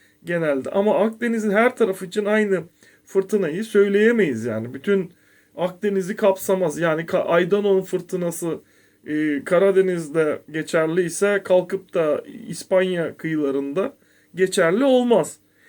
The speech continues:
Yani bu tabii ki, e, yani denizin her zaman fırtınalarla o geçmesi anlamındadır. Yani o fırtına tutmazsa zaten, ha,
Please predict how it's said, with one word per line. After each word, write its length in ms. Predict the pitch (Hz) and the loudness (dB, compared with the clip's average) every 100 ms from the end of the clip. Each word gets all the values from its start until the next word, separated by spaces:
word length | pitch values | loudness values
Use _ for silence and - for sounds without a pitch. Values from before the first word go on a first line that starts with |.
| _ | _
Yani 200 | - 190 | -4 -2
bu 260 | 254 330 - | 0 -2 -2
tabii 320 | 311 - 240 | -2 0 -2
ki, 260 | - 277 - - _ _ - | -2 -2 -2 -12 _ _ -2
e, 360 | 202 196 185 170 - - _ _ _ _ | 2 4 2 0 -4 -12 _ _ _ _
yani 420 | 233 180 196 202 - _ - | 0 0 0 -6 -12 _ -10
denizin 480 | 220 262 190 170 220 | -4 -2 -2 -2 0
her 220 | 247 247 | 0 0
zaman 320 | 190 160 196 | 0 -4 -4
fırtınalarla 840 | 214 208 208 226 226 175 131 117 127 | -4 -6 -4 -2 0 0 0 -2 -2
o 260 | 131 131 | -2 -2
geçmesi 680 | 180 190 - 131 127 - 120 - _ _ _ _ _ | 0 0 0 -12 -10 -8 -8 -8 _ _ _ _ _
anlamındadır. 920 | - 226 190 143 165 170 165 160 127 | -4 -2 -2 -4 -4 -4 -4 -4 -4
Yani 240 | - 160 135 - | -2 -2 -4 0
o 140 | 196 | 2
fırtına 460 | 196 185 180 147 143 | 2 -4 -10 -10 -8
tutmazsa 640 | - 202 196 170 165 202 | -6 -6 -2 -4 0 0
zaten, 440 | 180 180 160 185 185 | 2 2 0 0 0
ha, 280 | 156 139 | 0 -2